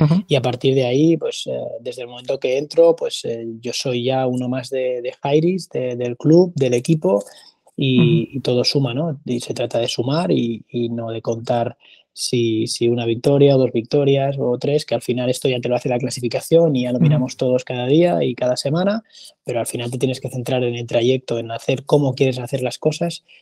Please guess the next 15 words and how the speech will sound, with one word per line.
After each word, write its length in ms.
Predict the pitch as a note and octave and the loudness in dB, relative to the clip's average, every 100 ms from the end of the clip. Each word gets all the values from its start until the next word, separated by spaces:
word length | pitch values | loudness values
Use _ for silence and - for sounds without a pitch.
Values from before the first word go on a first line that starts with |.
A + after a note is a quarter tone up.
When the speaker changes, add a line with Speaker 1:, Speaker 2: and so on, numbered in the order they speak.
| _ _ | _ _
Speaker 2:
para 180 | B2+ A#2+ | -2 0
después 540 | A#2 - B2 B2+ - | -2 -4 -4 -2 0
intentar 580 | C#3+ B2 A#2+ A#2+ B2 C3 | -2 0 -2 0 0 2
poder 240 | B2+ B2+ | 2 2
mirar 240 | A#2+ A#2+ B2+ | 0 0 2
esa 300 | C#3+ - A#2 | 2 0 -4
clasificación 720 | B2+ - A#2 B2 - B2+ C#3+ | -6 -4 -2 -2 -2 0 2
y, 240 | C3 B2 E3 | 2 0 0
Speaker 1:
Ujú. 80 | C#3 | 0
Speaker 2:
y 120 | A#2+ | 0
llegar, 400 | A#2 A#2 B2+ - - | -2 -2 -4 -6 -6
¿no? 180 | G3+ G#3+ | -4 -2
Y 80 | B2 | -2
llegar 300 | A#2 A#2 A#2+ | 0 2 2
donde, 500 | B2 A#2+ A#2+ A#2 | 2 2 0 -2